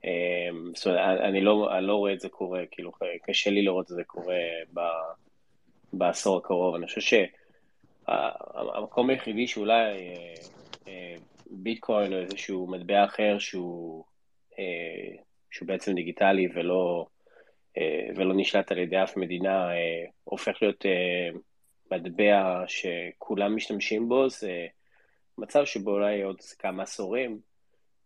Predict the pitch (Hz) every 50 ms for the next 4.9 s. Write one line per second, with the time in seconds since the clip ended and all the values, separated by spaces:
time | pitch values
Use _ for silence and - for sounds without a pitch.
0 | _ _ - 98 101 98 101 - - - - 104 95 95 92 90 87 92 98 95
1 | 95 95 - - 101 92 - - 92 85 117 123 - - 120 107 113 117 113 107
2 | - - - 87 - - 101 95 98 95 92 90 92 101 101 - - 95 101 113
3 | 110 - 120 104 113 110 107 - 95 92 90 - - 95 95 - - - 98 95
4 | 95 98 95 - - 104 98 - - - 101 95 92 90 90 87 90 90